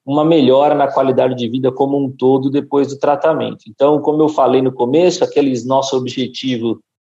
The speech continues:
é, tanto oncológico quanto funcional, o paciente precisa entender que a gente também tá preocupado com isso e que ao longo do tratamento a gente vai dar atenção pra tudo.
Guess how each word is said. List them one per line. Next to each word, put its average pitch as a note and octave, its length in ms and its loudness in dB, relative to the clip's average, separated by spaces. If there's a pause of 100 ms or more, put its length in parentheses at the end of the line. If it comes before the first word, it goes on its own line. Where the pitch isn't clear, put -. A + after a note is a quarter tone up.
(160)
é, A2+ 200 4
tanto D#3+ 340 2
oncológico B2+ 800 2
quanto A#2+ 280 -2
funcional, A#2+ 680 0
o - 80 -2
paciente A#2 440 -2
precisa C3 300 -8
entender B2+ 420 -2
que B2+ 80 -6
a B2+ 60 0
gente C3+ 260 -8
também C3+ 420 0
tá D#3+ 120 0
preocupado D#3+ 680 0
com B2 140 -6
isso C#3+ 480 -6
e B2+ 100 -10
que B2 120 0
ao D#3 120 4
longo D3+ 300 4
do D3 160 2
tratamento B2 640 0
a C3+ 40 2
gente C3+ 160 -10
vai C3+ 160 2
dar C3 140 2
atenção C3 480 -4
pra D3 160 -2
tudo. - 300 -10